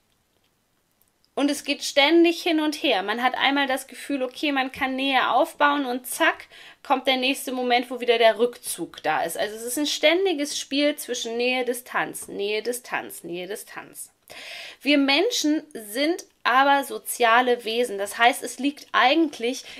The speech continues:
in unserer Natur, unser Herz wieder zu öffnen und richtig, richtig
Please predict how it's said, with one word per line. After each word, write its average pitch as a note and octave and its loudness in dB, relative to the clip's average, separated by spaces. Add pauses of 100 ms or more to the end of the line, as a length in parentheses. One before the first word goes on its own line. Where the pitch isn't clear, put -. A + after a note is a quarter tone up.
(140)
in D#4+ 4
unserer C4 0
Natur, A#3 4 (320)
unser A#3+ 2
Herz A#3 0 (220)
wieder A#3 0
zu - -8
öffnen C4+ 2
und - -8
richtig, E4 -4
richtig D4 -6